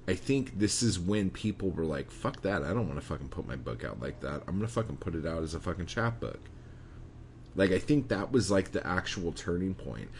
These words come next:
But I feel like there were a large number of people who weren't, like, hip to the idea of chapbooks from the nineties.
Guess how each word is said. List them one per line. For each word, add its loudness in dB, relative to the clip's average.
But 6
I 8
feel 6
like 4
there 8
were 4
a 6
large 4
number 4
of -4
people 0
who 10
weren't, 6
like, 0
hip 6
to 4
the 2
idea 4
of -4
chapbooks 0
from 0
the -2
nineties. 0